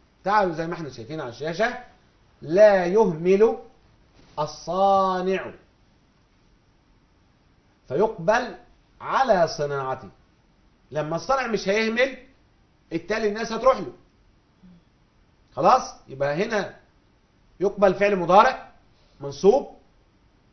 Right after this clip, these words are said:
وعلامة نصبه الفتحة، سواء بقى كان بقى مضمرة وجوباً أو هي فاء السببية مبنى في تربية وتعليم. خلاص؟ المهم إن هو فعل مضارع، اللي أنا عايز أعرفه إن هو فعل مضارع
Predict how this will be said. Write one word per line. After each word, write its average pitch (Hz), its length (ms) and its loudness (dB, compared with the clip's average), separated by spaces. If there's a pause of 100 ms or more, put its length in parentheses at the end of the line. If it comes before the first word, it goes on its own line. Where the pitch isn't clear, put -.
(260)
وعلامة 190 720 2
نصبه 156 320 -4
الفتحة، - 360 -8 (160)
سواء 233 240 -2
بقى 226 180 -2
كان 202 220 -4
بقى 185 160 0
مضمرة 165 600 -4 (240)
وجوباً 190 580 2 (580)
أو 180 240 2
هي 185 200 0
فاء 180 160 0
السببية 156 760 -2
مبنى 156 240 -8
في 123 60 -16
تربية 123 280 -6
وتعليم. 175 540 -6 (340)
خلاص؟ 190 240 0 (220)
المهم 180 400 -2 (140)
إن 170 140 -6
هو 214 140 0
فعل 262 280 -2
مضارع، 185 440 2 (280)
اللي 165 140 -4
أنا 208 80 -4
عايز 190 200 -4
أعرفه 208 300 -2 (360)
إن 151 40 -12
هو 160 60 -8
فعل 208 220 -2
مضارع 180 460 0